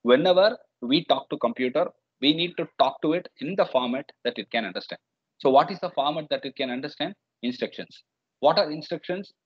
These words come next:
That is nothing but the one that we will pull out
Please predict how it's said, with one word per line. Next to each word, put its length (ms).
That 120
is 100
nothing 300
but 160
the 80
one 340
that 160
we 200
will 180
pull 200
out 200